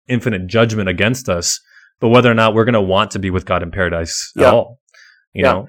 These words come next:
Speaker 1: And
Speaker 2: We could
Speaker 1: it's our
Speaker 2: do
Speaker 1: desire.
Speaker 2: nothing to deserve salvation.
Speaker 1: Right. But what we can do is we can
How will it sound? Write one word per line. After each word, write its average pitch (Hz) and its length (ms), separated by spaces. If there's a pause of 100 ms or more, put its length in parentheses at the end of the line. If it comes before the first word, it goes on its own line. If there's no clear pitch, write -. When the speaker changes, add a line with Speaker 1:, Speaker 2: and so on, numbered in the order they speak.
Speaker 1:
And 107 200
Speaker 2:
We - 80
could - 120
Speaker 1:
it's 160 100
our 104 100
Speaker 2:
do 104 60
Speaker 1:
desire. 117 280 (160)
Speaker 2:
nothing - 100
to 143 100
deserve 123 600 (100)
salvation. 117 640 (800)
Speaker 1:
Right. 120 340
But 127 100
what 127 140
we 120 120
can 180 340
do 104 640
is 101 520
we 107 200
can 95 800